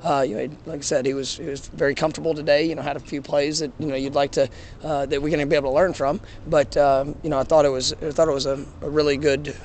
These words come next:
you know, opportunity for him to show the, the growth that he's had for, for, you know, everybody that's around him.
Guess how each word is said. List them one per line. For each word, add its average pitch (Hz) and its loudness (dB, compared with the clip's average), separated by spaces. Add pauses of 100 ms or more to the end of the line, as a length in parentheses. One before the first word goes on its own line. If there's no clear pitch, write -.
(140)
you 147 -4
know, 139 -8 (840)
opportunity 151 0
for 143 -8
him 190 0
to 139 -6
show 131 0
the, 131 -4
the 135 -4
growth 131 0
that 139 -8
he's 131 -4
had 123 -2
for, 135 -4 (200)
for, 147 -6
you 151 -4
know, 131 -2
everybody 139 2
that's 135 -2
around 156 -4
him. - -12